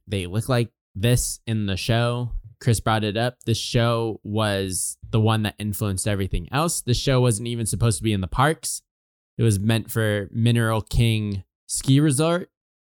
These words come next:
that Walt was trying to get built right before he died, and then that didn't happen. Development stopped, so they just moved it into the parks. Um,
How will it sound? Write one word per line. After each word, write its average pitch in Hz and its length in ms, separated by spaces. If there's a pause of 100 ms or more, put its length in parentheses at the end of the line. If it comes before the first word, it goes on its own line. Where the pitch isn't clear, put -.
(220)
that 107 180
Walt 117 240
was 113 160
trying 117 220
to 117 80
get 110 180
built 117 300
right 104 180
before 101 260
he 101 120
died, 107 320
and 110 160
then 101 120
that 98 220 (380)
didn't 92 220
happen. 113 500
Development 95 460
stopped, - 380
so 113 140
they 104 140
just 101 180
moved 107 300
it 101 100
into 98 240
the 87 120
parks. 123 440 (460)
Um, 135 380